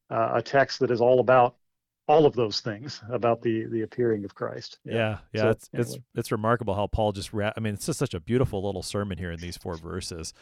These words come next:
Speaker 2: Verse, verse fourteen, then, Paul takes us again back to what Christ has done in his first appearance, it sounds like. Christ is the one who gave himself for us. Why? To redeem us from lawlessness,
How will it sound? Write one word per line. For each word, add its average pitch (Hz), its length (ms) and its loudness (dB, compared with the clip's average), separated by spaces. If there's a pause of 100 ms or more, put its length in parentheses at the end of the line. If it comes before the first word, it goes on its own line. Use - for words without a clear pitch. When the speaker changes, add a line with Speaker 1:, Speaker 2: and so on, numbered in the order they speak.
(340)
Speaker 2:
Verse, 165 380 4
verse 175 200 2
fourteen, 147 540 0
then, 95 200 -4
Paul 127 200 4
takes - 320 0
us 113 180 -2
again 131 380 2 (320)
back 131 300 0
to 127 140 0
what 107 260 -4
Christ 135 400 -2
has 101 180 -4
done 107 400 -2
in 110 160 -4
his 110 180 -4
first 160 400 0
appearance, 82 440 -8
it - 120 -16
sounds 90 240 -10
like. 95 220 -8 (240)
Christ 135 320 0
is 123 100 -2
the 110 120 0
one 92 400 -4 (420)
who 120 160 0
gave 123 400 2
himself 104 680 -4
for 82 280 -6
us. - 360 -6 (340)
Why? 123 440 2
To - 100 -6
redeem 117 360 -4
us 147 80 0
from 110 160 -6
lawlessness, 113 840 -4